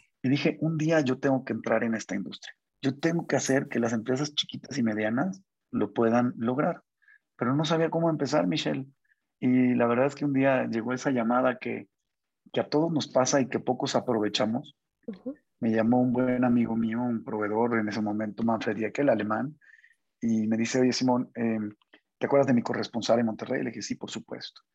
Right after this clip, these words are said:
Speaker 1: Me dice, "Ya no voy a trabajar con él". Le dije, "Entonces, ¿con quién voy a hacer mis bookings?". Me dice,
Speaker 2: Ajá.
Speaker 1: "Directamente conmigo". Y yo, "Wow,
Speaker 2: Tan,
Speaker 1: está
Speaker 2: tan,
Speaker 1: hablando
Speaker 2: tan.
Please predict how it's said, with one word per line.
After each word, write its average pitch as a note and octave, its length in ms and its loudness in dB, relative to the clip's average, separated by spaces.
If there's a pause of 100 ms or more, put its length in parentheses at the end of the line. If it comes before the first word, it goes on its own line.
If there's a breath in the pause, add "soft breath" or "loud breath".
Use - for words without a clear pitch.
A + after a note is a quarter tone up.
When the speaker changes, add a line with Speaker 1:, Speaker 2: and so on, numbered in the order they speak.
(320)
Speaker 1:
Me B2 60 -2
dice, A#2+ 100 0
"Ya C3+ 100 4
no D3 60 4
voy C#3+ 80 6
a C3 40 2
trabajar A#2+ 320 2
con C3 160 -2
él". A#2+ 200 -4
Le A#2 80 0
dije, A#2 100 -2
"Entonces, B2 300 0 (140)
¿con A#2 140 -4
quién C3+ 160 2
voy C#3+ 100 6
a - 20 8
hacer C3 160 2
mis B2 140 -2
bookings?". D3 500 -4 (260)
Me A2+ 60 -2
dice, A#2+ 140 -2
Speaker 2:
Ajá. A#2+ 80 0
Speaker 1:
"Directamente C3+ 520 0
conmigo". A#2 560 -4 (880 loud breath)
Y A#2+ 80 0
yo, D3 260 6
"Wow, F#3 840 6
Speaker 2:
Tan, C#4+ 120 4
Speaker 1:
está F4 120 6
Speaker 2:
tan, E4+ 80 8
Speaker 1:
hablando C4 280 6
Speaker 2:
tan. C#4+ 140 2